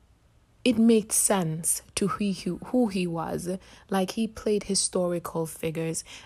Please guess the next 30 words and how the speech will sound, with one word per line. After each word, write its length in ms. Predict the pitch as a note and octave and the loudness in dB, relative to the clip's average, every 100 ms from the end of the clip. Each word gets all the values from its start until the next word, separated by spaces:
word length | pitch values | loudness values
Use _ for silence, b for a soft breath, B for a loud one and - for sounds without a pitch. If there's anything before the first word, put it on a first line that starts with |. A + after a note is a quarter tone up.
| B | B
the 100 | F3 | -2
shows 580 | - - F#3 F#3+ G3 - | 0 0 0 2 0 -2
that 200 | E3+ - | -6 -6
he 160 | F3+ | -6
was 260 | E3+ E3 - | -4 -2 -4
part 440 | - E3+ E3 E3 | -4 -6 -4 -6
of, 400 | - E3 D#3+ E3 E3+ B B B - | -6 -4 -4 -6 -10 B B B -2
and 260 | G3+ G3 - | 0 0 -2
even 360 | B3+ C#4 C#4 | -4 -2 -2
the 140 | A3 G3 - - | -2 -4 -8 -2
interviews, 800 | A3+ A3+ G#3+ F#3 E3 E3 D#3+ - | 0 2 0 -4 -2 -2 -2 -2
what 240 | F3+ F#3 | -2 -2
he 160 | - F3+ | -4 -8
chose 340 | - F3 E3+ - | -4 -4 -2 -4
to 120 | E3 | -6
speak 380 | - - E3+ E3 | -6 -6 -6 -4
about. 480 | D#3+ D#3+ D3+ - - B B B B B B B B - _ B3 | -4 -2 -2 -2 -10 B B B B B B B B -20 _ -2
It 100 | B3+ | 0
was 260 | C4 A#3+ | 0 -2
just 320 | - B3+ A#3+ | -2 0 0
something 380 | - A3+ A3 A3+ | 0 0 0 0
that 220 | G3 F#3+ | 0 -2
was, 580 | F#3 F3+ F3 F3 E3+ D#3+ F3 F3+ - _ _ _ _ _ _ _ _ _ _ _ - | -4 -2 -2 -4 -4 -4 -4 -6 -12 _ _ _ _ _ _ _ _ _ _ _ 2
they 220 | A3+ A#3 - | 4 4 2
all 640 | G#3+ A3 A#3 B3 B3+ A#3+ - _ _ _ - - | 2 4 2 2 0 -4 -8 _ _ _ -18 -4
were 340 | G3+ G3+ G3 - - | 0 2 2 0 0
aligned 720 | F3+ E3 E3 F3 F3 E3 D#3+ - | 2 2 2 2 0 -2 -6 -6
in 120 | E3 | -4
a 80 | D#3+ | -2
way. 400 | D#3 C3+ C3+ - | -4 -6 -6 -8